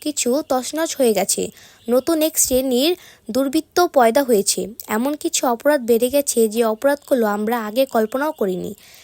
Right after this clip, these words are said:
তিনি আরও বলেন, "এর ফলে জুলাই আগস্টে পরাজিত গোষ্ঠী আওয়ামী লীগ পাল্টা আক্রমণ শুরু করেছে।" দুই হাজার পঁচিশ সালের জানুয়ারি থেকে আওয়ামী লীগ বিভিন্ন কৌশলে ঘুরে দাঁড়িয়েছে।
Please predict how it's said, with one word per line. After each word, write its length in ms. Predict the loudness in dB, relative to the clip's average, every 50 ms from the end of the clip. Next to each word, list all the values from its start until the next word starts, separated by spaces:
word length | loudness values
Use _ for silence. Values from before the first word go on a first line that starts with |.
| -20 _ -6
তিনি 220 | -4 0 2 2
আরও 280 | 4 6 6 6 6 6
বলেন, 400 | 4 2 2 2 2 0 -2 0
"এর 220 | 2 2 2 2
ফলে 300 | 0 -2 0 0 0 0
জুলাই 300 | 0 -2 -2 -2 0 0
আগস্টে 520 | 0 0 -2 -2 -4 -2 0 2 2 2
পরাজিত 480 | 2 0 0 0 0 -2 -4 -4 -4 -4
গোষ্ঠী 420 | -2 -2 -4 -6 -6 -6 -4 -4
আওয়ামী 300 | -2 0 0 -2 -2 -2
লীগ 160 | -4 -4 -6 -8 _ -4
পাল্টা 340 | -4 -4 -4 -4 -4 -4
আক্রমণ 360 | -4 -4 -4 -6 -6 -6 -8 -8
শুরু 200 | -6 -6 -6 -2
করেছে।" 480 | 0 0 0 0 -2 -4 -6 -6 -10 -12 -14 -20 -20 -20 -20 -20 -20 -20 _ _ 2
দুই 100 | 4 4
হাজার 200 | 6 6 4 2
পঁচিশ 400 | 2 2 0 -2 0 -2 -4 -2
সালের 480 | 0 2 2 2 4 4 4 2 2
জানুয়ারি 460 | 0 -2 -4 -2 -2 -2 -2 -4 -6 -4
থেকে 300 | -4 -6 -4 0 0 0
আওয়ামী 320 | 2 2 0 0 0 0
লীগ 240 | 2 2 2 2 0 -4 -10 -20 -14 _
বিভিন্ন 400 | -2 0 0 0 0 0 0 -2
কৌশলে 600 | 2 4 4 4 4 4 0 2 4 4 4 4 2 -2 -10 -20 -14 _ -8
ঘুরে 280 | -4 0 2 2 4
দাঁড়িয়েছে। 560 | 4 2 2 2 2 0 0 0 -4 -4 -6